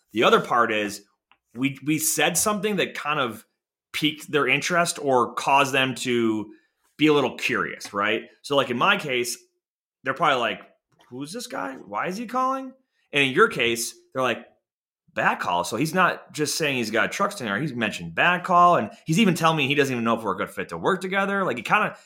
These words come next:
it starts to make them think. It throws them out of their normal thought process when they get those cold calls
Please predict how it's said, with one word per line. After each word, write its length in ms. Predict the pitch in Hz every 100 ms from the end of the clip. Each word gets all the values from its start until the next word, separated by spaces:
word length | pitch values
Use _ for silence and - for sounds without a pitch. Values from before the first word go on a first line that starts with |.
| -
it 80 | -
starts 180 | 220 190
to 40 |
make 200 | 202 190
them 160 | - -
think. 300 | - - 120
It 160 | 113
throws 220 | 156 165 175
them 140 | 170
out 120 | 170
of 60 | 139
their 120 | 117
normal 500 | 120 135 147 127 -
thought 240 | 117 139 -
process 480 | 113 98 92 95 -
when 100 | 104
they 80 | 104
get 140 | 104
those 160 | 101 -
cold 260 | - 110
calls 340 | 104 98 92